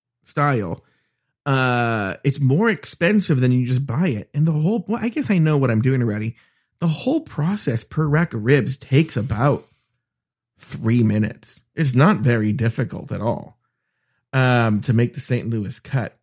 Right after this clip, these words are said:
And then you have all these scraps that you can, my mom's gonna use it to make a, a stew of some kind.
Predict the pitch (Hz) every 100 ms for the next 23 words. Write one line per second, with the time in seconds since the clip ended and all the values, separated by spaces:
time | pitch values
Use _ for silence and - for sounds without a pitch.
0 | _ _ 165 196 247 214 214 202 151 -
1 | 175 202 208 - 151 147 147 147 147 165
2 | 160 156 143 151 143 139 135 123 - 110
3 | - - 127 170 107 131 101 101 - 90
4 | 64